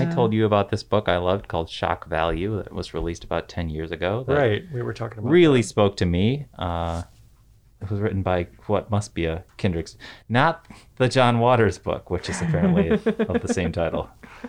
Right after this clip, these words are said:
Speaker 3: That will also, <laughs> there's a John Waters book also coming to the seven hundreds collection
Speaker 1: Ooh,
Speaker 3: soon that I'm
Speaker 1: nice.
Speaker 3: excited for.
Speaker 1: Yeah.
Speaker 2: Jason Zieneman was the author of Shock Value.
Speaker 1: Hmm.
Speaker 2: And, yeah, it talks about the arrival of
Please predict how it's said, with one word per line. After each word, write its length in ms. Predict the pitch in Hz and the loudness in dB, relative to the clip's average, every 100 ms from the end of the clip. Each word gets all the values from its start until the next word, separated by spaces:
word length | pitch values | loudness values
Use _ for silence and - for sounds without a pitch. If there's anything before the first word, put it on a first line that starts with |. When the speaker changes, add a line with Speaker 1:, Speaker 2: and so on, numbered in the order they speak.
| - | -2
Speaker 3:
That 180 | 131 131 | 0 4
will 120 | 135 | 6
also, 320 | 127 127 151 117 - | 6 6 6 4 4
<laughs> 120 | - | 2
there's 200 | 175 160 | 4 4
a 60 | |
John 280 | 143 139 139 | 4 6 6
Waters 300 | 131 131 123 | 6 4 2
book 200 | 113 117 | 0 0
also 280 | 120 120 113 | 0 0 -2
coming 260 | 117 113 107 | -2 -4 -4
to 60 | |
the 180 | 104 117 | -2 -2
seven 280 | 120 127 120 | 2 0 2
hundreds 300 | 123 123 120 | 0 -2 0
collection 380 | 180 185 175 165 | 4 6 6 4
Speaker 1:
Ooh, 60 | 156 | 2
Speaker 3:
soon 320 | 143 117 117 | 2 2 2
that 80 | 123 | 2
I'm 60 | 120 | 2
Speaker 1:
nice. 160 | 123 127 | 2 0
Speaker 3:
excited 440 | - 120 120 120 | 0 0 0 -2
for. 340 | 131 131 131 - | 0 0 0 -6
Speaker 1:
Yeah. 360 | - - - 180 - - - _ _ _ | -10 -8 -6 -6 -8 -20 -20 _ _ _
Speaker 2:
Jason 680 | - 110 117 117 107 104 95 | -2 0 0 0 2 2 0
Zieneman 720 | 92 123 131 90 80 80 78 90 | -2 0 2 2 0 -4 -6 -4
was 180 | 90 | -4
the 140 | - 82 | -2 -2
author 260 | 85 - | -2 -2
of 140 | 82 87 | -6 -4
Shock 280 | 101 95 - | -2 -2 -4
Value. 440 | 50 - - - - - | -6 -6 -6 -12 -16 -6
Speaker 1:
Hmm. 300 | 170 156 147 156 - | -2 -2 -4 -6 -6
Speaker 2:
And, 420 | 87 87 82 - - - - - _ _ - - - - | -4 -2 -4 -8 -16 -20 -20 -20 _ _ -14 -14 -14 -4
yeah, 240 | 165 - | -2 -2
it 80 | 87 | -2
talks 260 | 98 98 87 | -4 -4 -4
about 340 | 82 - - - - - - - _ _ _ _ | -4 -4 -10 -16 -20 -20 -20 -20 _ _ _ _
the 140 | 92 90 | -6 -2
arrival 440 | 85 82 82 82 | 0 0 0 0
of 180 | 80 | -2